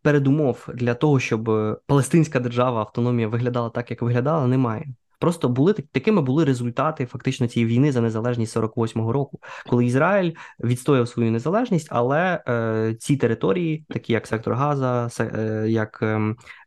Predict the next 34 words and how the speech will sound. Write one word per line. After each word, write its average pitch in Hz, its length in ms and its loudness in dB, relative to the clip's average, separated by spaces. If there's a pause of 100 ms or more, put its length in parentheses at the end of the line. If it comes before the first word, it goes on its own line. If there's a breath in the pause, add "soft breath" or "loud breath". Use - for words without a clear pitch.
е, 101 200 0
Західний 117 360 0
берег, 139 340 0
опинилися 165 460 2
під 127 120 -4
контролем 127 360 -2
арабських 117 340 -6
країн. - 320 -8
Відповідно, 160 480 -2 (200 loud breath)
на 135 80 4
цих 147 160 -4
територіях 127 420 0
залишилися, 120 760 -2
е, 107 140 -6
палестинські 127 520 -2
мешканці, 170 420 -2
і 135 80 2
нині 165 320 4
вони 135 300 0
і 127 180 0
є, 143 260 0 (380 loud breath)
ем, 107 1120 0
є 131 240 2
тією 147 440 4
територією, 151 440 0
яка 131 180 0
претендує 135 640 -2
на 120 340 0
право 131 400 -2
визнаватися 120 640 -4
як 110 220 -6
незалежна 113 420 -2
держава. 113 460 -6
Тобто - 260 -4